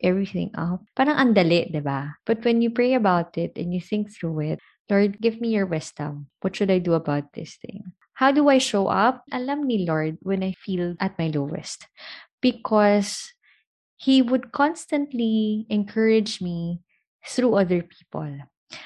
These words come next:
I remember I was at the peak of my discouragement a couple of weeks ago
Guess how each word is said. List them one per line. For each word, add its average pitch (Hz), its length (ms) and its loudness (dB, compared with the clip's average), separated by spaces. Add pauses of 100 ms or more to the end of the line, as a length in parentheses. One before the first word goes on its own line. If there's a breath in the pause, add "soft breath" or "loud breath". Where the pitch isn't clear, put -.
(120 loud breath)
I 208 240 4
remember 233 400 4
I 208 80 2
was 208 160 0
at 202 160 -6
the 190 80 -6
peak 190 400 -10
of 180 160 0
my 156 480 0
discouragement 185 960 -2
a - 80 -18
couple 170 240 -4
of 151 160 -6
weeks 156 320 -10
ago 147 560 -4